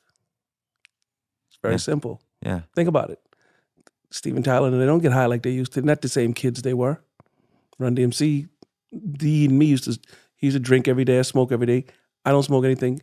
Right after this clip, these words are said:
Speaker 1: D doesn't drink anything. Steven Tyler, Joe Perry, they don't get high either. You stop. You,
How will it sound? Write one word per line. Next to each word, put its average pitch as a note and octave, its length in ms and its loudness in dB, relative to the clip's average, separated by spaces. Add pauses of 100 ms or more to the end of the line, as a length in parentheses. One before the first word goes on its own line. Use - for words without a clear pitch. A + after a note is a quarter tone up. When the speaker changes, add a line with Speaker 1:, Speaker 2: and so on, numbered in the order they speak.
(140)
Speaker 1:
D C3+ 140 2
doesn't B2 220 2
drink A#2+ 180 2
anything. A#2 440 0 (280)
Steven C3 380 0
Tyler, B2 480 0 (220)
Joe B2 180 0
Perry, G2+ 400 0 (180)
they B2 100 -2
don't A2+ 140 2
get A2 120 -2
high G2 200 -2
either. - 320 -8 (440)
You D#3 120 -4
stop. - 560 -2 (560)
You, C3+ 300 -2